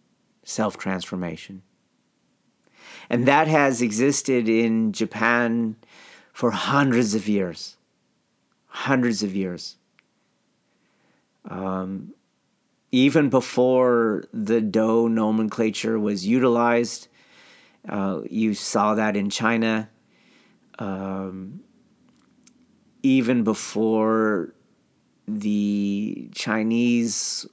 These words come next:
were playing with what would eventually become Budo in Japan, that is, the sense or the utilization,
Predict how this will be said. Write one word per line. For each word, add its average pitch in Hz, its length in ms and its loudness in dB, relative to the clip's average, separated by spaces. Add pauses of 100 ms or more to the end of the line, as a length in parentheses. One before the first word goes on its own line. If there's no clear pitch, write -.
were 104 480 0
playing 113 680 0
with 101 260 -2
what 104 240 -2
would 107 180 -2
eventually 110 520 -2
become 104 640 -2
Budo 107 500 -2
in 101 160 -2
Japan, 110 580 -2 (360)
that 117 160 2
is, 113 360 2 (480)
the 113 160 0
sense - 1200 0
or 123 140 4
the 107 100 2
utilization, 123 1300 2